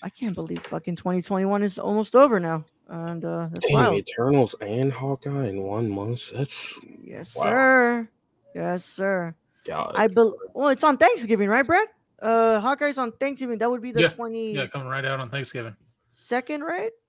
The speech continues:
Speaker 1: Or when's Thanksgiving, Brad?
Speaker 3: The twenty-fourth?
Speaker 1: I'll believe you on that one.
Speaker 3: I believe it's November twenty-fourth.
Speaker 1: <laughs>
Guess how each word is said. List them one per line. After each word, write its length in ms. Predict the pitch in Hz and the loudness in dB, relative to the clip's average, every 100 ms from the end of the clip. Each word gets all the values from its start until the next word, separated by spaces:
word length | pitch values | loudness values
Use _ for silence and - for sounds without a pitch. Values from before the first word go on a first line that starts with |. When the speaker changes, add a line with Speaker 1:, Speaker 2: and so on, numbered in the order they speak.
| - | -12
Speaker 1:
Or 300 | 202 190 - _ _ _ _ _ - _ _ _ _ _ _ _ | -10 -10 -14 _ _ _ _ _ -20 _ _ _ _ _ _ _
when's 240 | - 240 - | -8 -8 -4
Thanksgiving, 480 | 294 294 302 302 339 | -4 -4 -6 -8 -6
Brad? 200 | 392 392 _ _ _ _ _ | -8 -10 _ _ _ _ _
Speaker 3:
The 800 | 131 120 117 110 110 110 110 110 110 _ - _ | -18 -14 -14 -14 -16 -18 -20 -20 -20 _ -20 _
twenty-fourth? 1040 | 160 156 151 - _ 151 202 403 _ - _ _ _ _ _ _ _ _ _ _ _ _ _ _ - | -14 -12 -12 -16 _ -12 -10 -12 _ -20 _ _ _ _ _ _ _ _ _ _ _ _ _ _ -6
Speaker 1:
I'll 80 | 202 | 2
believe 240 | 214 233 | 4 4
you 100 | 254 | 2
on 120 | 247 | 0
that 140 | 254 320 | 0 -2
one. 160 | 220 185 _ _ - | -4 -8 _ _ -16
Speaker 3:
I 60 | |
believe 240 | 127 175 165 | -10 -8 -8
it's 140 | 175 | -12
November 260 | 175 151 156 | -10 -8 -10
twenty-fourth. 640 | - 180 180 226 233 - - _ _ _ _ _ - | -10 -12 -10 -8 -10 -12 -20 _ _ _ _ _ -14
Speaker 1:
<laughs> 800 | - - - _ _ _ _ - | -12 -14 -20 _ _ _ _ -4